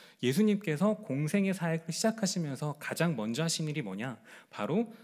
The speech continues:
어, 제자들을 부르신 것이었습니다. 이처럼 하나님께서는 하나님의 일을 하시는데 가장 무엇을 먼저 했느냐? 사람을 부르신 것이었습니다. 아브라함을 부르셨고요.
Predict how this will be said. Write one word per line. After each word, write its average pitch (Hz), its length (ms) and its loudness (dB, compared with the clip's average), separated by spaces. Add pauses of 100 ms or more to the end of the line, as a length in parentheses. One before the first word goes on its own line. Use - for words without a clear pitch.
(140)
어, 95 180 -8
제자들을 190 540 2
부르신 135 320 -2
것이었습니다. 98 680 -8 (420)
이처럼 170 500 2 (180)
하나님께서는 185 840 2
하나님의 233 500 4
일을 208 260 4
하시는데 160 640 2
가장 180 340 2
무엇을 196 300 6
먼저 135 280 0
했느냐? 120 440 -2 (280)
사람을 247 420 4
부르신 151 320 -2
것이었습니다. 107 680 -8 (360)
아브라함을 185 500 6
부르셨고요. 131 680 -4